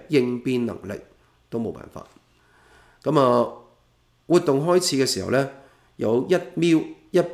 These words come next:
百萬啊嘅人喺在線收聽，最高峰達到一百二十九萬。咁啊，臨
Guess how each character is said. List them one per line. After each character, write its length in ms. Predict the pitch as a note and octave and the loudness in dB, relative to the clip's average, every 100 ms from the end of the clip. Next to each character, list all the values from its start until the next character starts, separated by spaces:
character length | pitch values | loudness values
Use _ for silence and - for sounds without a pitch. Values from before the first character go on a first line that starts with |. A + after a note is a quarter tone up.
| - - | -14 -8
百 160 | A2 - | -8 -6
萬 300 | A2 F#2+ F#2+ F#2+ | -8 -6 -6 -10
啊 200 | F#2+ G2 _ - | -12 -14 _ -4
嘅 80 | |
人 160 | A#2 F#2 | -4 -2
喺 120 | G#2 | -6
在 180 | A2 A2 | -6 -4
線 240 | G2+ A#2+ G#2+ | -4 -4 -4
收 200 | B2 B2 | -4 -4
聽， 280 | A#2+ A2+ A2+ - _ _ _ | -4 -4 -6 -20 _ _ _
最 160 | - D3 | -2 0
高 100 | D#3 | 2
峰 180 | F3 E3 | 0 -2
達 100 | A2 | -4
到 80 | C3 | -2
一 80 | C#3+ | -2
百 140 | A#2 | -4
二 100 | G2+ | -6
十 120 | - | -10
九 160 | - G#2 | -8 -8
萬。 240 | G#2+ F2 - _ _ _ _ - | -6 -8 -14 _ _ _ _ 0
咁 100 | C#3 | 0
啊， 100 | C3 - - _ - | 0 -6 -20 _ -6
臨 500 | A#2 G#2+ G#2 G#2+ | -4 -2 -4 -6